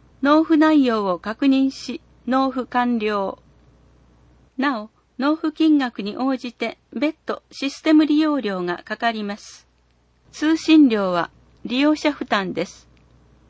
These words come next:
口座振替を利用中の人は、口座振替の廃止届が必要です。領収証書、軽自動車の車検用納税証明書は発行されません。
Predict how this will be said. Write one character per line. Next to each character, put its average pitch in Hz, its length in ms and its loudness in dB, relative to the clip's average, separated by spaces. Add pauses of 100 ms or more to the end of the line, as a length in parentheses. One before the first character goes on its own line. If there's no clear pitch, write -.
(120)
口 294 240 2
座 311 120 2
振 320 200 0
替 233 360 0
を 180 120 -2
利 226 160 -4
用 285 200 2
中 277 220 -2
の 262 140 0
人 233 240 -6
は、 196 160 -6 (400)
口 302 220 2
座 311 140 2
振 311 100 0 (100)
替 202 320 -4
の 190 240 -4
廃 285 240 -2
止 - 180 -6
届 285 380 -2
が 190 100 -6
必 202 340 -12
要 220 200 -4
で 196 140 -8
す。 - 260 -20 (840)
領 302 240 2
収 311 280 2
証 277 260 -2
書、 - 280 -6 (520)
軽 294 160 2
自 302 180 0
動 285 180 2
車 208 200 -4
の 190 240 -2
車 247 220 -4
検 285 320 4
用 262 360 0
納 294 240 2
税 320 220 0
証 294 260 0
明 294 180 2
書 196 180 -4
は - 140 -2
発 - 300 -6
行 262 180 -2
さ 254 160 -4
れ 254 120 -2
ま 254 120 -4
せ 233 200 -8
ん。 202 100 -12